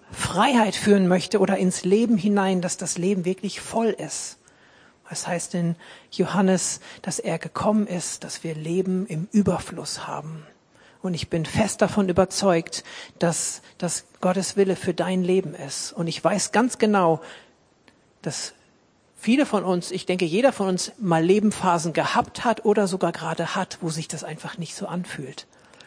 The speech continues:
Umso wichtiger ist es, an dieser Wahrheit festzuhalten und nicht seine Umstände die Wahrheit diktieren zu lassen, sondern Jesus ist die Wahrheit, der Weg und das Leben.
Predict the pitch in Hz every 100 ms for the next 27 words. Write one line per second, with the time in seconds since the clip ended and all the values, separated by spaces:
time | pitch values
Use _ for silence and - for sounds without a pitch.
0 | _ 175 165 165 147 214 - 170 156 143
1 | 147 - - - - - - - 175 175
2 | 170 - 165 160 160 151 147 170 214 220
3 | - - 220 - - 190 170 170 170 190
4 | 202 180 175 170 190 - - - - -
5 | - - - 170 160 170 220 269 - -
6 | 165 170 175 165 185 202 - - _ _
7 | _ _ _ _ - 165 180 196 185 170
8 | 151 - - 185 175 156 156 139 - -
9 | 135 - 160 160 156 156 - 175 185 185
10 | - 208 196 - 165 170 180 185 190 170
11 | 151 175 180 175 160 - 175 175 165 139